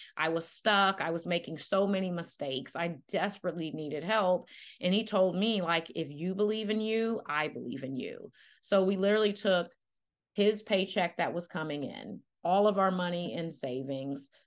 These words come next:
the paycheck that I got paid last week, and were resourceful. Like, we made a budget for, like, how we were gonna eat food for the next few weeks, and, like, no extra purchases. And this was before Amazon was, like,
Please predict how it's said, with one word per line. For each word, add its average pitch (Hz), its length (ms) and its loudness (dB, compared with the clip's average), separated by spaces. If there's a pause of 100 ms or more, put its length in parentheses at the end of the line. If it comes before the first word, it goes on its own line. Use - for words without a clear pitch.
(100)
the 165 80 -2
paycheck 196 520 -2
that 175 160 -4
I 170 220 0
got 180 260 -4
paid 156 240 -6
last 139 360 -4
week, 185 520 0 (440)
and 180 340 2
were 190 260 6
resourceful. 185 1300 0
Like, 160 180 -6
we 185 100 -4
made 175 280 0
a 208 60 2
budget 165 400 0
for, 160 100 -4
like, 143 180 -4
how 175 260 2
we 185 100 2
were 175 100 0
gonna 170 180 -2
eat 170 200 -8
food 185 340 -2
for 170 80 -6
the 160 80 -2
next 147 320 -6
few 151 240 -6
weeks, - 400 -10
and, 170 160 -6
like, 165 300 -4 (480)
no 190 760 4
extra 190 380 -2
purchases. 160 880 -4
And 156 100 -8
this 180 140 -6
was 175 80 -8
before 175 380 -2
Amazon 151 560 -4
was, 139 160 -8
like, 131 360 -8